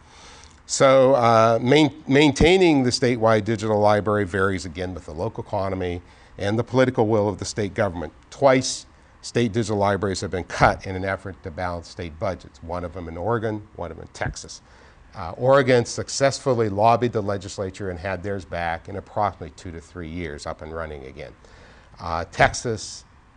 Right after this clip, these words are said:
is now three year, going on three years without their statewide database. I think it was August of two thousand four that they lost their databases. So, um, but they're trying to come back, so they'll be hopefully back up and running,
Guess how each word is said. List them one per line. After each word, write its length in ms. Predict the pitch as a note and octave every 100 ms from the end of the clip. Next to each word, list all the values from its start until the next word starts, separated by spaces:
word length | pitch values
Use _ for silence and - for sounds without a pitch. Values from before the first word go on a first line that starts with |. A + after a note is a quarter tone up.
| -
is 320 | F#2 F2 D#2+
now 300 | G2+ G2+ F#2+
three 420 | F2+ - C3 B2+
year, 220 | A2 G#2
going 320 | F#2+ A2+ G#2
on 140 | F#2+ F#2
three 260 | - A#2+
years 240 | A2+ F#2+ F2+
without 340 | F2 F2 E2
their 140 | D#2+ D#2+
statewide 460 | - E2 E2 D#2
database. 560 | D#2 D#2 D2 D2+ C#2+ -
I 80 | E2
think 60 |
it 60 | E2
was 140 | D#2
August 400 | E2 D#2+ D#2 -
of 100 | -
two 160 | - E2+
thousand 440 | - D#2+ D#2 D#2
four 480 | - - F#2 D#2+ D2
that 220 | C#2+ D2
they 140 | - D2+
lost 320 | D2+ D2 -
their 120 | E2
databases. 580 | D#2 D#2 C#2+ C#2+ C2+ D2+ - - - _
So, 540 | - - E2+ D2+ D2 - _ _ _
um, 680 | - E2 D#2 D2 C#2+ D2+ D#2 - _ -
but 140 | -
they're 160 | A2+ G#2+
trying 320 | - G#2+ G2
to 60 | E2+
come 180 | F#2 E2
back, 260 | D#2 D#2
so 200 | - F2+
they'll 260 | F#2 G#2+ G#2+
be 340 | G2 F2+ F2 - -
hopefully 360 | F2 C3+ C3 F2+
back 360 | D#2 D#2+ D#2 D#2+
up 120 | -
and 140 | D#2+
running, 320 | D#2+ D#2 D2